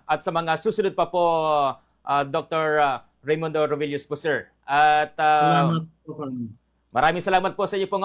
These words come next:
Speaker 1: oras at sa uulitin po, sir, sa mga ganito pong mga talakayan po natin with the Pangasinan Polytechnic College through your leadership, of course, our Governor Ramon Monmon Gico the third.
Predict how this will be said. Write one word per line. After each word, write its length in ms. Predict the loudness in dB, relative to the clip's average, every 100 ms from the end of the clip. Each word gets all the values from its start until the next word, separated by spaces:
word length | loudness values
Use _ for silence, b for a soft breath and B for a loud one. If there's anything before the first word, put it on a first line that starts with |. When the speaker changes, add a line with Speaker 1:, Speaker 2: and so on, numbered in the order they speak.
| 0
Speaker 1:
oras 320 | 0 0 -2
at 160 | -4
sa 240 | 0 2 4 2
uulitin 320 | -2 -4 -4
po, 160 | -2
sir, 240 | -2 -2 -6 _
sa 240 | -8 -4 -2
mga 240 | -2 -2 -4
ganito 160 | -4 -4
pong 320 | -4 -4 0
mga 240 | 0 0
talakayan 400 | 0 -2 -2 -4
po 80 | -4
natin 320 | -4 -4 -6
with 240 | -6 -6 -4
the 80 | -4
Pangasinan 480 | -4 -6 -6 -8 -6
Polytechnic 560 | -6 -6 -8 -8 -8 -4
College 400 | -4 -4 -6 -10 b _
through 160 | -6 -4
your 240 | 0 -2
leadership, 480 | -2 -4 -6 -4 -6 -6
of 80 |
course, 240 | -4 -4 -2
our 240 | -4 -4
Governor 400 | -2 -2 -2 -4
Ramon 320 | -4 -4 -6
Monmon 320 | -6 -8 -8 -12
Gico 160 | -12
the 160 | -12 -10
third. 240 | -10 -10